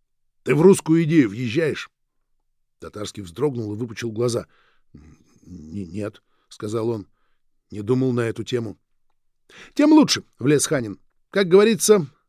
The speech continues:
со свежей головой». «А зачем это нужно?» — спросил Татарский, оборачиваясь к нему. «Тебе заказ на разработку», — ответил Ханин. «От кого?»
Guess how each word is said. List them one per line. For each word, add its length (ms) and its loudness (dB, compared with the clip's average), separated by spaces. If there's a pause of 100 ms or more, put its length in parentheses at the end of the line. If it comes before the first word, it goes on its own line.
(120)
со 180 0
свежей 400 2
головой». 440 6 (920)
«А 240 -18 (1000)
зачем 500 -6
это 160 -12
нужно?» — 380 -4 (160)
спросил 420 -8
Татарский, 480 -6
оборачиваясь 480 -8
к 60 -16
нему. 240 -12 (1160)
«Тебе 220 4
заказ 400 4
на 120 0
разработку», — 580 0 (140)
ответил 340 -4
Ханин. 320 -8 (1300)
«От 160 -18
кого?» 380 -6